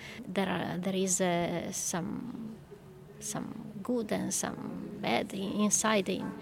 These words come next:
shadows. Somehow it's not, not always, uh, not everything is clear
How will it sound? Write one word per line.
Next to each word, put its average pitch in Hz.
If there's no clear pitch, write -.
shadows. 185
Somehow 196
it's 190
not, -
not 226
always, 202
uh, 185
not 226
everything 202
is 180
clear 190